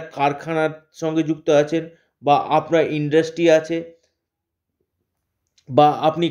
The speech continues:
কয়লার সঙ্গে যুক্ত আছেন, এই সেক্টরগুলো কিন্তু আপনাদেরকে দিবে। বা আপনি কনসালটেন্সির সঙ্গে যুক্ত আছেন, আপনি as a টিচার, as a আপনি ডক্টর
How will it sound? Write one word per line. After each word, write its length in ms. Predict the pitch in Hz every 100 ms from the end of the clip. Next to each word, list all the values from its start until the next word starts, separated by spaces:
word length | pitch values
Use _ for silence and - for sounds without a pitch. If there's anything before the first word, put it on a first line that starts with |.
| -
কয়লার 400 | 143 156 165 165 165
সঙ্গে 200 | 160 156
যুক্ত 300 | 156 156 - 151
আছেন, 220 | 151 170 170 - _ _ _ _ _ _ _
এই 220 | 180 208 220 208 -
সেক্টরগুলো 600 | 175 170 185 185 170 175
কিন্তু 240 | 170 160 160
আপনাদেরকে 520 | 156 151 143 147 156
দিবে। 300 | 143 156 123 - - _ _
বা 140 | 143 139 - 135
আপনি 360 | 160 - 180 185 185 185
কনসালটেন্সির 680 | 151 151 175 147 165 151 -
সঙ্গে 180 | 175 165
যুক্ত 200 | 165 156 170
আছেন, 300 | 151 156 165 - 143
আপনি 200 | 151 170 156 - 143
as 120 | 147
a 120 | 156 156 151 _ _ _ _
টিচার, 360 | 160 151 165 151 - 143
as 120 | 147 139
a 140 | 156 147 - _ _
আপনি 240 | 123 131 143
ডক্টর 640 | 120 143 143 - 151 139